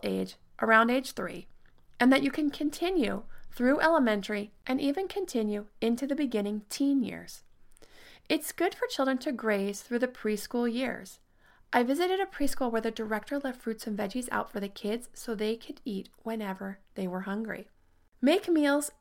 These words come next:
and snacks healthy with fruit and vegetable options. This way, you can circumvent the problem of kids skipping or eating lightly at meals and waiting to fill up at snack time.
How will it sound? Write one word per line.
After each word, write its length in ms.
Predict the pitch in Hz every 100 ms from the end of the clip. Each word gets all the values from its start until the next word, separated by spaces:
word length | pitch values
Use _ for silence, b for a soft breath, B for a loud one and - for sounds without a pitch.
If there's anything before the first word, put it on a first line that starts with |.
| -
and 300 | 247 294 403
snacks 440 | - 226 190 - -
healthy 380 | 226 226 233
with 220 | 214 226 -
fruit 400 | - 226 254 -
and 180 | 294 269
vegetable 540 | 220 196 - 226 233 -
options. 680 | 233 247 247 - 196 - - - b b b b
This 340 | 254 440 -
way, 180 | 240 208
you 140 | 208
can 180 | 202 220
circumvent 600 | - 240 247 320 277 220
the 60 | 233
problem 400 | - 208 226 240
of 180 | 226 -
kids 340 | - 247 247
skipping 480 | - - 240 247 294 -
or 140 | 240
eating 260 | 240 220 220
lightly 360 | 220 233 285
at 120 | 262 220
meals 300 | 196 190 - b b -
and 180 | 233 226
waiting 260 | 214 233
to 100 | 240
fill 240 | 262 208 190
up 160 | 185 -
at 160 | 214 220
snack 380 | - 226 233 -
time. 280 | - -